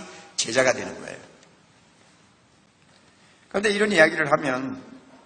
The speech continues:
너무, 너무 과격한 이야기다, 너무 극단이다,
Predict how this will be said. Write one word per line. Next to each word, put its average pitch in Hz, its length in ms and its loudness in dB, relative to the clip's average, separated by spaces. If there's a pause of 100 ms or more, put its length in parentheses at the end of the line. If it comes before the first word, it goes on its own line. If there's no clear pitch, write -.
(460)
너무, 123 600 -4 (580)
너무 131 260 -6
과격한 135 500 -4
이야기다, 110 680 0 (1500)
너무 139 220 -4
극단이다, 139 840 2